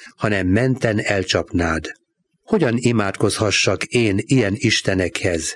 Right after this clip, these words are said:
Igaz, még gyermek vagyok, de az én Uram Istenem, Jézus Krisztus erőt és bátorságot ad nékem arra,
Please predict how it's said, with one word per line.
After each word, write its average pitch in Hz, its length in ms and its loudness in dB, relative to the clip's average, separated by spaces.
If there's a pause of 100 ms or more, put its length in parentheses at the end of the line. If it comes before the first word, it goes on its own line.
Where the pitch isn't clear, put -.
(120)
Igaz, 127 600 0
még 127 220 2
gyermek 95 420 0
vagyok, 90 480 -2 (120)
de 110 180 0
az 101 260 -2
én 127 220 2
Uram 127 340 2
Istenem, 113 640 0
Jézus 110 560 2
Krisztus 101 640 0 (340)
erőt 123 600 0 (300)
és 120 300 0
bátorságot 110 1040 0
ad 104 280 -2
nékem 110 500 2
arra, 113 480 0